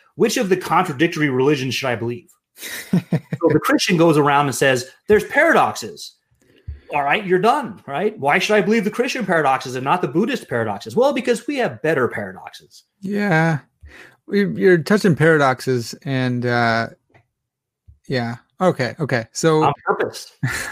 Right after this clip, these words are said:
Speaker 1: I didn't know first. Now you might say, "Well, there's apparent paradoxes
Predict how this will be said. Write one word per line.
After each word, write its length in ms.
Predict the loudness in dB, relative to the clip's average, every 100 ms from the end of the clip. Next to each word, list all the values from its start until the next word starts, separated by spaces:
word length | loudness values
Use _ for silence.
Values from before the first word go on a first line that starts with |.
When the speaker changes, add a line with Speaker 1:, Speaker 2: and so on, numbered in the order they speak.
| -12 -16 -20 -20 -6 -4 -2
Speaker 1:
I 40 |
didn't 140 | -2 0
know 80 | -2 0
first. 180 | 0 -2 -6 -2
Now 100 | 0
you 80 | 2
might 140 | 2
say, 120 | 2
"Well, 200 | 4 4
there's 180 | 4 2
apparent 640 | 2 -2 -2 0 0 -2
paradoxes 720 | -2 -2 0 0 -4 -6 -8